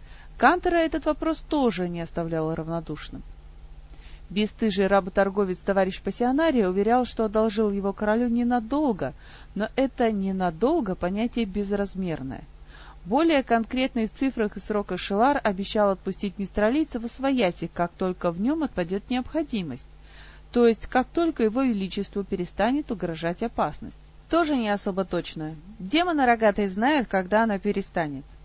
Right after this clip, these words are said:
У королей должность такая, на них вечно покушаются. Уж не возомнил ли себе драгоценный товарищ Амарго, что благополучно пристроил воинствующего Кантора до конца его дней?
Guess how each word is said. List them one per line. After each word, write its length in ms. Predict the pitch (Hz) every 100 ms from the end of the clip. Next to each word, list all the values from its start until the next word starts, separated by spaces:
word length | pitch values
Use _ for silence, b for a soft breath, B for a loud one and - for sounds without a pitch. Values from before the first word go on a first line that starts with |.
| -
У 40 | -
королей 380 | 311 330 330
должность 460 | 277 320 277 226 -
такая, 300 | 196 190 180
на 100 | 190
них 180 | 247 320
вечно 340 | 196 214 - 240
покушаются. 800 | 233 233 214 180 147 131 - - - - - B B B B
Уж 260 | 247 262 269
не 120 | 262
возомнил 440 | 254 262 277 339
ли 140 | 302 247
себе 320 | 226 180 185
драгоценный 560 | 190 202 196 269 277
товарищ 460 | 226 185 202 220 -
Амарго, 560 | 175 160 156 165 170 180
что 220 | - 180
благополучно 760 | 180 190 196 214 285 - 254
пристроил 540 | 208 190 - 233 247 208
воинствующего 720 | 202 214 - 185 180 - 170
Кантора 480 | 226 294 320 190 156
до 100 | 165
конца 340 | 170 - 196
его 200 | 214 196
дней? 300 | 185 156